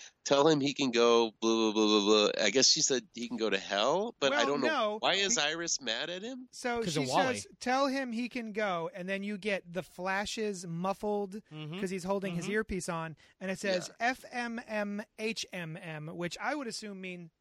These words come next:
Speaker 2: "Go fuck himself."
Speaker 1: Yeah.
Speaker 3: Yeah, I think she, well, isn't, uh,
Speaker 2: Because of
Speaker 3: in, in this
Speaker 2: Wally.
Speaker 3: universe or other universes, isn't she also a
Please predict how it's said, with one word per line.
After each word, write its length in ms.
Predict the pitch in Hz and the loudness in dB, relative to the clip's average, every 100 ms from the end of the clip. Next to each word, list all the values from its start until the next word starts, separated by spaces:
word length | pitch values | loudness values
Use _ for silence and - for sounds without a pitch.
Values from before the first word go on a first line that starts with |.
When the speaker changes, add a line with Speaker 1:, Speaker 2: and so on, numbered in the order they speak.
| - | -6
Speaker 2:
"Go 160 | 190 196 | -2 -2
fuck 240 | 226 202 | -2 -6
himself." 480 | 175 - 123 - _ _ _ _ _ | -6 -10 -14 -18 _ _ _ _ _
Speaker 1:
Yeah. 320 | - 101 82 78 | -4 -2 -2 -2
Speaker 3:
Yeah, 240 | 160 143 135 | -2 -2 -2
I 80 | 151 | -6
think 260 | - 196 | -4 -6
she, 180 | - 202 | -6 -8
well, 280 | 165 180 185 | -4 -4 -4
isn't, 340 | 185 214 208 _ 165 | -6 -6 -10 _ -14
uh, 80 | 165 - | -14 -12
Speaker 2:
Because 220 | 226 220 | -10 -8
of 100 | 208 | -6
Speaker 3:
in, 120 | 175 | -6
in 180 | - 180 | -6 -4
this 120 | 208 | -4
Speaker 2:
Wally. 120 | 285 | -4
Speaker 3:
universe 320 | 214 208 196 | -4 -6 -8
or 80 | 190 | -8
other 220 | 156 170 | -8 -6
universes, 580 | 170 175 170 165 160 - | -6 -8 -8 -10 -12 -14
isn't 220 | 151 160 160 | -14 -12 -12
she 140 | 190 | -8
also 540 | 151 151 - 165 156 - | -8 -8 -8 -8 -8 -10
a 440 | 143 135 131 131 | -10 -8 -10 -12